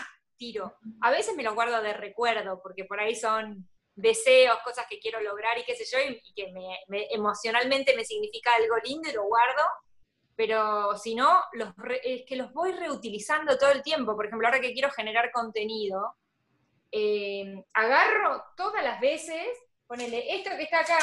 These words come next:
¿ves? Por eso están distintos colores, no porque tiene un código, sino porque esto es de una tanda de papelitos, esto de otra, esto de otra.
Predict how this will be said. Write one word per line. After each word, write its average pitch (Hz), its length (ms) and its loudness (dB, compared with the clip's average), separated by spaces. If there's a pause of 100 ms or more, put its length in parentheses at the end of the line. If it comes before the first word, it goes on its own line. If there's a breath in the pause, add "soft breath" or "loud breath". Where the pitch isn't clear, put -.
(200)
¿ves? 311 200 -6
Por 285 120 2
eso 339 100 -10
están 247 200 -6
distintos 226 340 -8
colores, 240 720 0 (200)
no 254 120 -2
porque 226 200 0
tiene 226 180 -2
un 214 80 -10
código, 214 540 2
sino 254 260 -2
porque 269 300 6
esto 359 140 0
es 330 100 2
de 277 100 0
una 277 340 2 (160)
tanda 269 380 2
de 240 400 0
papelitos, 269 560 -2
esto 240 240 -4
de 262 120 4
otra, 285 380 0 (220)
esto 233 300 -4
de 233 160 2
otra. 285 360 0